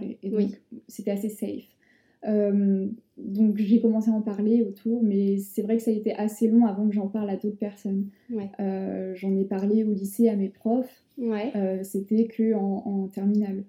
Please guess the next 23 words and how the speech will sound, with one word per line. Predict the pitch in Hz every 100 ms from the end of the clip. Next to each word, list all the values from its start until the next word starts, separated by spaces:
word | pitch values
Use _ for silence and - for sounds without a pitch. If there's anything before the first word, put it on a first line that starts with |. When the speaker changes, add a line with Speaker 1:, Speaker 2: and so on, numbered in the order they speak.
| -
Speaker 2:
Oui, | 220 208 -
et | 202
c'est | 214
parce | 214 208 208
que | 240
t'avais | 233 214 196
un | 196 190
rapport | 196 196 226 226 -
assez | 202 202 214 208 208
privilégié | - 214 196 202 208
avec | 226 202 196
tes | 202
profs, | 196 233 240 240
que | 226
tu | -
t'entendais | 208 202 202 202
bien, | 220 220
tout | 220
Speaker 1:
C'est | 208
Speaker 2:
ça. | 214
Speaker 1:
ça, | 202
voilà. | 196 196 196 -
Speaker 2:
Oui, | 220 214